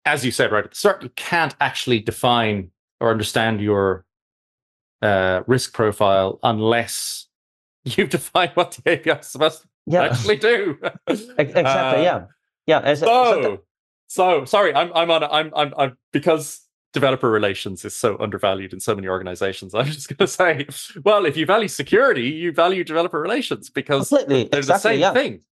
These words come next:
Speaker 1: right?
Speaker 2: Yeah, like, in a way, I, I think it's actually true. I never thought of it that way, but the, uh, the way you're putting it, good A P I documentation is a way of doing good internal developer relations, 'cause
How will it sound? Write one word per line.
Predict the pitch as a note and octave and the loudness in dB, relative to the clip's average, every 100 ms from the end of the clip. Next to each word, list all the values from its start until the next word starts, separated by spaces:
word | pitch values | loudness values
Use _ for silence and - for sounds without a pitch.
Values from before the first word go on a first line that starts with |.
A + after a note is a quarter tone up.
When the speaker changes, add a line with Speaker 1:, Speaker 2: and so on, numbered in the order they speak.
| B2+ | -18
Speaker 1:
right? | D3 | -6
Speaker 2:
Yeah, | D#3+ G3+ - | 0 0 2
like, | F3 D3 | 0 2
in | G#3 | -2
a | A#3+ | 0
way, | A#3 - _ _ | -2 -4 _ _
I, | - C#3+ F3 | -6 -4 0
I | F3 | 0
think | G3+ B3 | 2 2
it's | |
actually | B3+ - D3 | 2 2 0
true. | D3 E3 G3+ C#3 | 2 2 4 4
I | |
never | C3+ D#3+ | 4 2
thought | D3+ C#3+ | 2 2
of | C3 | 2
it | C3 | 4
that | C3+ C3+ | 2 4
way, | D3 C#3 | 2 4
but | B2 A#2+ _ | 2 0 _
the, | A#2+ B2+ - B2 | -2 -2 2 4
uh, | A#2 G#2+ - - | 4 2 -6 -10
the | A#2+ | 0
way | A#2+ D3+ | 4 6
you're | C#3 | 4
putting | B2+ - D3+ B2+ | 2 0 2 4
it, | A#2 - - _ _ _ _ _ - B2 | 2 -2 -20 _ _ _ _ _ -8 0
good | E3+ F3+ | 4 4
A | |
P | - | 4
I | D3 | 2
documentation | - C3 A#2+ D3 D3 A#2+ | 4 2 4 2 2 0
is | A2 | 2
a | A#2 | 4
way | B2 | 6
of | A#2 - | 4 2
doing | B2 A2+ | 0 0
good | G#2 A#2+ | 0 2
internal | A#2 - A#2 G#2+ | 0 0 -2 0
developer | G2+ G#2+ - G2 | 2 2 2 2
relations, | G#2 A2+ C#3+ - F#2+ F#2 - _ _ _ _ - | 4 4 2 0 -4 -4 -12 _ _ _ _ 2
'cause | C3+ B2+ A#2+ A#2 G#2+ | 4 6 6 2 -2